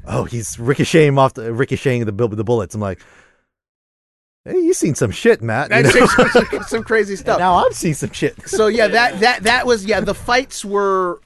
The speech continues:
Speaker 2: uh, totally good. Let's, the, uh, of course, the
Speaker 3: No,
Speaker 2: other
Speaker 3: but
Speaker 2: big
Speaker 3: I
Speaker 2: positive is the prison breakout scene.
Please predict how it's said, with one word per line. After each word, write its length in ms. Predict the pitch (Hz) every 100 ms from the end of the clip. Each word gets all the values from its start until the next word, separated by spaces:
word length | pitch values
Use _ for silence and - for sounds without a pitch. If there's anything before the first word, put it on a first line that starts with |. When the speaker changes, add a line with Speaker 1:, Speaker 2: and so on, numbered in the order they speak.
| 180
Speaker 2:
uh, 80 | 175 - 160
totally 280 | 214 226 220
good. 160 | 196 165
Let's, 280 | 175 -
the, 140 | 165 165
uh, 80 | 165
of 120 | -
course, 200 | 190 -
the 100 | 175
Speaker 3:
No, 60 |
Speaker 2:
other 100 | 190
Speaker 3:
but 60 | 185
Speaker 2:
big 100 | 190
Speaker 3:
I 40 |
Speaker 2:
positive 460 | 202 196 180 196 175
is 340 | 170 151 - - _ _ _ _ _ _ -
the 220 | 143 160 120 _ -
prison 280 | 165 143 139
breakout 380 | 185 202 202 -
scene. 340 | 196 190